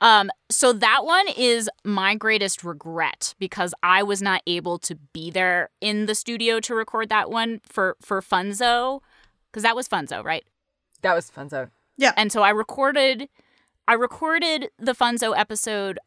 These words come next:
Speaker 1: on my mic that I'm recording on now, which hopefully now sounds much better than it did. Um, but Winston set it up, like, way too com-, complex 'cause he had done stuff for film and T V, and so he had, like,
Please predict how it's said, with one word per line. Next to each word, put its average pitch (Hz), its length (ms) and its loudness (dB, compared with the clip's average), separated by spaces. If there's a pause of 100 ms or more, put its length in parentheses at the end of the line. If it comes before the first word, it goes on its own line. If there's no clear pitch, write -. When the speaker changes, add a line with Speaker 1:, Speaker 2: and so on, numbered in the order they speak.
(100)
Speaker 1:
on 196 680 2 (340)
my 214 180 4
mic 196 280 2
that 196 120 2
I'm 190 120 2
recording 196 400 -4
on 208 200 0
now, 160 380 0
which 180 420 -6
hopefully 190 400 -6
now 170 180 0
sounds 160 380 -6
much 156 220 -8
better 160 240 -2
than 151 140 -8
it 139 120 -14
did. 147 340 -6 (360)
Um, 165 260 -2
but 170 240 0 (300)
Winston 208 500 -2
set 202 200 0
it 190 100 -2
up, 185 120 0
like, 165 160 -4
way 180 600 0
too 185 260 -6
com-, 170 340 -4 (300)
complex - 760 -6 (260)
'cause 190 200 -2
he 196 160 -4
had 165 120 -4
done 165 560 -2 (240)
stuff 175 260 -2
for 175 140 -6
film 170 260 -6
and 160 80 -10
T 160 180 -10
V, 160 220 -6
and 165 100 -6
so 143 120 -6
he 147 140 -20
had, 151 280 -4
like, 127 320 -6